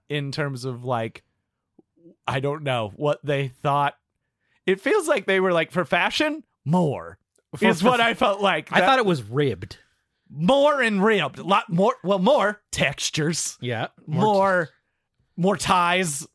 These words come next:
Speaker 1: More.
Speaker 2: Those, uh,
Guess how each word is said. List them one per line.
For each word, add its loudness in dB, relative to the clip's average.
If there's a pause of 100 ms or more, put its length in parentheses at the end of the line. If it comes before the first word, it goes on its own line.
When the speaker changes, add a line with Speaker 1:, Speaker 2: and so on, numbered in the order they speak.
(300)
Speaker 1:
More. 2 (680)
Speaker 2:
Those, 0
uh, 0